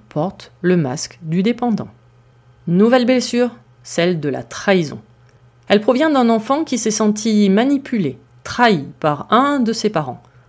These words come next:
en perdant ainsi confiance. C'est une personne avec une forte personnalité, qui impose son point de vue avec « moi, je ». Et du coup, elle s'est manipulée pour arriver à ses fins.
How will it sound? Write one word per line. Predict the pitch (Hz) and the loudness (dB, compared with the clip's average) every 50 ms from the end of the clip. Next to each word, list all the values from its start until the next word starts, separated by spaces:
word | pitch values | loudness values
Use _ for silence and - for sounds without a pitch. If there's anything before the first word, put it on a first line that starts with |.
| _ _ - | _ _ -2
en | 165 165 170 165 - _ _ - | 0 0 0 0 -6 _ _ 0
perdant | - 240 226 220 196 214 214 214 | 2 2 2 4 2 2 2 2
ainsi | 208 196 202 - 196 | 0 0 -2 -4 -6
confiance. | - - 151 143 - - - 113 - - - - - _ _ _ - _ _ _ _ _ _ | -6 -6 -8 -10 -10 -12 -14 -14 -18 -20 -20 -20 -20 _ _ _ -20 _ _ _ _ _ _
C'est | - - 254 - | -4 -4 -2 0
une | 269 269 | 0 2
personne | 269 277 254 - - 349 370 349 | 4 2 2 4 2 2 4 4
avec | 330 269 269 262 262 262 | 2 2 2 0 2 2
une | 254 240 233 226 220 | 2 2 2 2 0
forte | - - - 311 - - | 0 2 0 0 0 0
personnalité, | - 294 294 - - 269 262 247 233 240 220 226 - 127 123 - _ _ _ _ | -4 -4 -4 -4 -4 -4 -2 0 0 -2 -2 -4 -8 -10 -10 -12 _ _ _ _
qui | - - 180 - - - | -6 -6 -6 -6 -2 0
impose | 254 294 330 294 302 262 247 247 247 247 220 220 | 2 2 2 2 4 4 4 4 4 2 -2 -4
son | 208 - 208 185 185 180 | -4 -2 0 0 0 -2
point | - - 269 262 | -2 0 2 4
de | 233 208 | 4 4
vue | 185 185 208 214 202 | 4 2 2 2 2
avec « | 170 165 165 180 185 180 - - 156 | 2 2 0 0 -2 -2 -6 -8 -2
moi, | 160 170 185 196 202 202 180 160 143 135 | 2 4 4 6 6 6 4 2 0 -4
je ». | 135 135 170 208 208 - - - _ _ _ _ _ _ _ _ _ _ _ _ _ - | -4 2 4 4 4 2 -4 -16 _ _ _ _ _ _ _ _ _ _ _ _ _ -8
Et | 156 151 143 139 | -6 -6 -6 -4
du | 135 170 208 | 0 0 0
coup, | 208 - 165 175 - - _ _ - | 0 -2 -6 -6 -8 -14 _ _ -4
elle | - 170 160 156 | -2 -2 0 0
s'est | - - - - 156 147 | -4 -6 -4 -4 -4 -4
manipulée | 143 156 180 214 233 233 220 - 185 156 202 214 | -2 0 0 2 2 0 0 0 -2 0 0 0
pour | - 202 170 151 | 0 -2 -2 0
arriver | 147 156 156 175 | -2 -4 -2 -2
à | 180 | -4
ses | 165 - - | -4 -4 -8
fins. | 139 - - - 143 170 | -10 -10 -10 -12 -14 -14